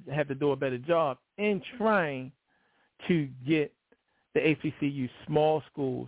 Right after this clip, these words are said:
an opportunity to get in front of scouts. So with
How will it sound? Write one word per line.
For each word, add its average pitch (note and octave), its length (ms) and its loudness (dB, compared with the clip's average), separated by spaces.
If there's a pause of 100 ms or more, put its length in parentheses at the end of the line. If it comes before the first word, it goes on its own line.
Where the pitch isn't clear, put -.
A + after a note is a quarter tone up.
(100)
an C#3+ 120 0
opportunity C3+ 600 -2
to B2+ 60 -6
get C3 140 0
in B2 80 -2 (120)
front C3 280 2 (400)
of C3 200 2
scouts. D3+ 320 0 (180)
So C#3 300 -2 (560)
with D3 220 2